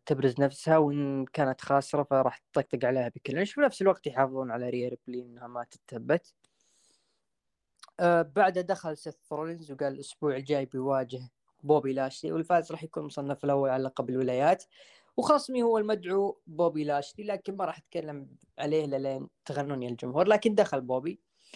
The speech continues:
وقال: "وش كنت بتقول عني؟" رد سيث إن: "أنت لعبت مباراة في كراون جول ضد بروك ليزنر وانتهت بطريقة غبية.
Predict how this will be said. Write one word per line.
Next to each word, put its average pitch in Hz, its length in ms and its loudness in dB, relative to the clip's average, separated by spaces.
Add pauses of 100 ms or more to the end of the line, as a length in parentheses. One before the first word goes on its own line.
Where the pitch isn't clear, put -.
(360)
وقال: 196 300 4
"وش 214 160 0
كنت 180 240 -2
بتقول 165 320 -2
عني؟" 156 260 -4
رد 247 220 0
سيث 214 200 -4 (160)
إن: 180 300 -8 (960)
"أنت 196 360 0 (460)
لعبت 160 400 0
مباراة 143 480 0 (140)
في 139 180 -12
كراون 135 440 -4
جول 135 320 -8 (120)
ضد 139 160 -4 (360)
بروك 143 300 2
ليزنر 165 340 0
وانتهت 185 460 2
بطريقة 147 640 0 (400)
غبية. 139 460 -2